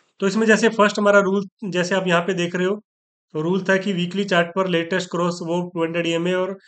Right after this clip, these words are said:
टू हंड्रेड एसएमए। तो यही हम फिल्टर यहाँ पे यूज़ करेंगे, ये हम कंडीशन यहाँ पे लगाएंगे। तो यहाँ पे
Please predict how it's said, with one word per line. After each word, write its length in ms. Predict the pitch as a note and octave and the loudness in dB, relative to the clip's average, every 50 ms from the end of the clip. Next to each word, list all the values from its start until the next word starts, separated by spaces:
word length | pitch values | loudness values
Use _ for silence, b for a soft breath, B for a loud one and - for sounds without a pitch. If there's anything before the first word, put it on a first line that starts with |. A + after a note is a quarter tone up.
| b b b b _ _ - | b b b b _ _ -4
टू 120 | D#3+ E3 | 0 0
हंड्रेड 260 | E3 D#3+ E3+ F3 F3 | 0 2 2 0 2
एसएमए। 440 | D#3+ D3+ C#3 D3+ - C#3+ C3 B2+ B2 B2 _ _ _ _ _ _ _ _ _ - | 0 0 -2 -2 -6 -8 -8 -8 -10 -12 _ _ _ _ _ _ _ _ _ -10
तो 100 | F#3+ F#3 | -10 -8
यही 500 | E3 C#3+ C3 C3+ E3 F3+ F3+ G#3+ A3+ A3 | -8 -8 -6 0 2 2 2 4 4 2
हम 120 | G#3 G3 | 2 2
फिल्टर 320 | - - F3+ F3 F3+ G3 F#3 | 2 -2 -4 -4 -2 -2 0
यहाँ 160 | F#3 F3 F3 | 0 0 0
पे 120 | F3 F#3 | 0 -2
यूज़ 220 | F#3 E3+ E3+ E3+ - | -4 -4 -4 -6 -4
करेंगे, 340 | - E3 E3 E3+ F3 G3 G#3+ G#3+ - _ _ _ _ _ _ - | -2 -2 0 0 0 -2 -2 -4 -8 _ _ _ _ _ _ -4
ये 200 | D3 F#3+ A3 G#3+ | 0 2 4 6
हम 180 | G3 F#3+ F3 - | 4 4 2 0
कंडीशन 360 | F3+ E3+ E3+ E3+ E3+ F3 F3 | -4 -4 -4 -4 -4 -2 0
यहाँ 160 | E3+ E3+ E3 | 0 0 0
पे 80 | E3 D#3+ | 0 -2
लगाएंगे। 420 | E3 D#3+ D#3+ D#3 E3 E3 F#3 F#3+ | -2 -2 -2 -2 -2 -2 -4 -4
तो 340 | F#3+ F#3+ F3+ E3+ F3 F3 E3+ | -4 -4 -6 -4 -4 -4 -4
यहाँ 200 | D#3 D3+ D3+ D#3 | -2 -2 -2 -2
पे 240 | D#3 F3+ F3+ F3+ | -4 -6 -6 -6